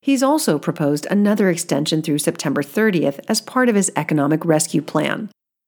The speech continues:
Walden says it's not clear how many delinquent borrowers will be able to start paying on their home loans once the forbearance programs are over. He says moratoriums will extend beyond those expirations, so homeowners will have more time to get their finances on track.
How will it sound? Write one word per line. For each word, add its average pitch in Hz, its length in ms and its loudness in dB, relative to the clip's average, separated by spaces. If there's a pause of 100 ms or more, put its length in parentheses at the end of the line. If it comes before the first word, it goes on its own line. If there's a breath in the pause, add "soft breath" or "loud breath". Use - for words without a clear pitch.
(160)
Walden 170 400 2
says 170 320 0
it's 175 180 -2
not 214 400 0
clear 156 260 -2
how 151 140 -2
many 147 200 0
delinquent 147 480 -2
borrowers 165 440 0
will 180 120 -2
be 196 140 2
able 208 160 0
to 208 60 -2
start 185 380 -2
paying 185 260 2
on 165 120 4
their 175 100 2
home 208 280 0
loans 156 280 0
once 160 300 -4
the 170 60 -6
forbearance 156 540 0
programs 151 440 -2
are 147 140 0
over. 151 420 0 (480)
He 208 180 0
says 214 320 0
moratoriums 202 720 0
will 170 140 0
extend 175 540 0
beyond 190 360 0
those 226 160 0
expirations, 208 800 -2 (260)
so 127 200 -2
homeowners 170 600 0
will 135 100 -2
have 127 200 -6
more 131 240 0
time 160 320 0
to 165 80 2
get 143 160 0
their 170 100 4
finances 147 580 0
on 147 200 0
track. - 460 -2